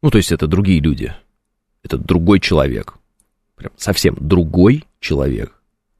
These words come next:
Да? Мы же все это, в принципе, понимаем. Но мы когда-нибудь пытались это проговорить? Вот просто посмотрите на другого человека, посмотрите на него и скажите: "Это другой человек,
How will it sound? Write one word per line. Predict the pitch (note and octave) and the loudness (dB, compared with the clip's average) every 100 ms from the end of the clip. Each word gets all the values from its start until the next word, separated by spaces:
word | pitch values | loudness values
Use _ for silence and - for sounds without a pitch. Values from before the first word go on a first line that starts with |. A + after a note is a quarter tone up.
| _ _ | _ _
Да? | - | -2
Мы | C#3+ A2 | 2 2
же | A2+ | 0
все | - F#3 | 2 2
это, | A#3+ - | 2 -2
в | |
принципе, | - C3 F#3+ - A2 | 2 2 4 0 -2
понимаем. | A#2 G2+ F2+ C#2 - - _ _ _ - - - _ _ | 0 2 2 -2 -8 -16 _ _ _ -20 -20 -20 _ _
Но | F#2 | 0
мы | G#2+ | 2
когда-нибудь | A2 A#2 A2 G#2+ | 2 2 2 0
пытались | - - A#3 - | 2 2 2 -2
это | - | -6
проговорить? | - F2+ F2+ E2 D#2+ - - _ _ _ | -4 0 2 2 -2 -8 -18 _ _ _
Вот | A2+ | -4
просто | - C3 - | 0 0 0
посмотрите | - A2 F2+ F3 G#3 G#3+ | -6 -2 2 2 4 2
на | |
другого | D3 A#2+ G#2+ G2 | 2 2 2 2
человека, | F#2 D2 A#1+ A#1 - A#2 - _ _ _ _ _ _ | -2 -2 -4 -8 -8 -10 -12 _ _ _ _ _ _
посмотрите | - E2+ D2+ C2 - | -8 -6 -6 -8 -6
на | D#2 | -4
него | G2 A#2+ G2+ - | -2 -4 -10 -12
и | |
скажите: | - E2 C#2 - - | -6 -4 -6 -10 -12
"Это | - C#2 | -10 -6
другой | D2 D2 C2+ B1+ C2+ F#2+ - _ _ _ _ | -4 -4 -4 -4 -4 -6 -10 _ _ _ _
человек, | - - - - - | -8 -6 -6 -8 -12